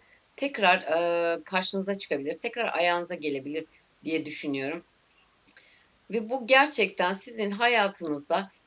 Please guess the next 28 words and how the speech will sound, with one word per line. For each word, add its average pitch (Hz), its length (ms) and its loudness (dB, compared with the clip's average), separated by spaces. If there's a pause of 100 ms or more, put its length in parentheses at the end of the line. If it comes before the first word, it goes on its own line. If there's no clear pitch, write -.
(100)
çok - 420 -6
önemli 196 520 4
bir 175 120 -2
şey 175 260 -2
olacak 143 460 -8
arkadaşlar. 139 680 -4
Yani 170 360 2
bu 262 80 -6
haber 165 460 2
neyse 190 680 0 (1300)
sizin 254 420 -6
için 214 260 -2
gerçekten 220 640 0
çok 226 320 -8
güzel, 180 440 2 (120)
eee, 160 360 -4
bir 196 180 -2
fırsatın, 185 640 -6
bir 190 120 -6
kapının 180 500 -6
açılmasını 165 640 -6
sağlayacak. 143 640 -4
Çok - 220 -6
farklı, 202 580 0
çok 240 260 -12
değişik 190 400 -2
bir 170 160 -6
imkânı, 170 680 -2